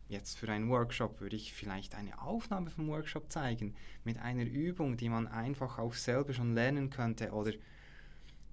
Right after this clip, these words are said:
halt irgendwo eine sinnvolle Übersicht,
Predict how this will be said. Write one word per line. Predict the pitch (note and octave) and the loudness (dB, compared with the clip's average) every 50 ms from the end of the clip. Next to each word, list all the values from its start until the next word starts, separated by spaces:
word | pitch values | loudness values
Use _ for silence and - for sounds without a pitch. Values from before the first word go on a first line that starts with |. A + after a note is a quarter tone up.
| - - | -2 2
halt | A#2 B2+ C3 C3 - - - - - - - - | 2 2 2 2 -4 -12 -14 -18 -18 -16 -6 0
irgendwo | B2+ C#3+ D#3+ D#3 C#3+ C#3+ C#3+ B2+ | 2 4 6 6 6 6 6 6
eine | B2 B2+ A#2+ A#2+ A2+ | 6 4 4 4 4
sinnvolle | A#2 - C3 C3 D3 E3 E3 D#3+ - C#3 C3+ C#3 C#3+ C#3+ C3+ C3 C3 C3+ C3+ - - - - - - - - - - - - - | 2 4 4 4 6 4 4 4 6 8 8 10 10 10 10 8 8 6 4 0 -6 -16 -18 -20 -20 -20 -20 -20 -20 -12 0 4
Übersicht, | C#3 E3+ F3+ - F3 - - E3 F#3 G#3 - - - - - | 4 4 4 4 2 4 6 6 4 4 0 -2 -6 -6 -10